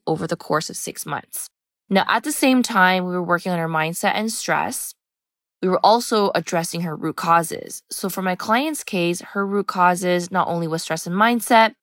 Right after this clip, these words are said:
but she had a lot of dysbiosis going on, as well as candida. So through targeted supplementation and focusing on proper nutrition, we were able to reduce her flares significantly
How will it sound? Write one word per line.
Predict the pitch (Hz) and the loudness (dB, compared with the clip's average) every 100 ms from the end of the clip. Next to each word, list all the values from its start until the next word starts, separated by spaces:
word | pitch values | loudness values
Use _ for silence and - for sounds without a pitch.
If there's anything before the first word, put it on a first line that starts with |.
| _ _ _ | _ _ _
but | 185 | -2
she | 175 180 | 0 -2
had | 180 | -2
a | 165 | -2
lot | 160 160 | 0 -2
of | |
dysbiosis | 190 - - 156 214 240 226 - | -4 -8 -2 0 2 0 -2 -2
going | 214 202 196 | 0 2 6
on, | 185 185 - | 6 4 0
as | 160 165 | -8 -2
well | 156 | 0
as | 156 - | 0 -4
candida. | - 156 156 160 165 190 269 427 - _ _ _ _ _ _ _ _ | -12 -12 -8 -6 2 4 4 2 -8 _ _ _ _ _ _ _ _
So | - - 175 165 - - - _ | -8 4 6 6 2 -20 -20 _
through | - 240 254 277 285 - | -2 4 6 4 2 -4
targeted | - 202 202 208 202 | 2 2 4 2 2
supplementation | 202 196 185 175 175 165 160 - 165 160 160 170 _ - | -2 -2 -2 -2 -4 -4 -6 -4 -2 0 -2 -6 _ -4
and | 170 165 | -2 0
focusing | 185 180 196 196 185 | 0 0 0 -2 -2
on | 185 | -2
proper | - 165 196 | -2 -2 0
nutrition, | 208 233 - 180 165 170 156 175 240 - _ _ _ - | -2 -2 -4 -4 -4 -2 -2 -2 -4 -8 _ _ _ -2
we | 185 | 2
were | 170 | 2
able | - 180 185 | 2 0 0
to | 190 - 180 160 160 - | -2 -4 -2 0 -2 -8
reduce | - 180 - 185 220 | -6 -4 -2 -2 -2
her | 302 302 | -2 -4
flares | - 170 170 170 180 - | 2 4 6 6 2 -4
significantly | - 165 175 170 202 247 226 247 277 302 349 | -8 -6 -4 -4 -2 -2 -2 -2 -2 -2 -4